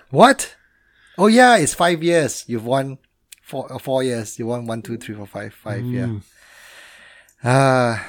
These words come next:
Speaker 1: no, you're gonna love my first question as well, Colin.
Speaker 2: Oh yeah.
Speaker 1: Uh, well, by say love, I mean you won't love this question.
Speaker 2: <laughs>
Speaker 1: But I thought it would,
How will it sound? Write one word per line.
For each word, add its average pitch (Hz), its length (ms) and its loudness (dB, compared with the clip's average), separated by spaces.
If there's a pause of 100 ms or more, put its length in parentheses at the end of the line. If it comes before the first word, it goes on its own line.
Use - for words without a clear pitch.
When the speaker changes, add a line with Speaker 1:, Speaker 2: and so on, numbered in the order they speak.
(300)
Speaker 1:
no, 135 140 -2
you're 147 160 4
gonna 185 140 6
love 147 100 4
my 120 100 -2
first 147 220 0
question 117 280 -6
as 110 120 -8
well, 127 100 -4
Colin. 113 320 -8 (160)
Speaker 2:
Oh 135 120 -4
yeah. 110 240 -4 (440)
Speaker 1:
Uh, 117 240 -6 (100)
well, 127 200 -6
by 123 200 0
say 139 300 2
love, 127 440 -2 (400)
I 117 100 -8
mean 127 180 2
you 120 140 0
won't 131 180 4
love 127 240 2
this 120 140 -2
question. 127 400 0 (240)
Speaker 2:
<laughs> - 220 -6
Speaker 1:
But 147 300 0 (100)
I 160 140 6
thought 220 240 4
it 160 60 0
would, 151 200 -2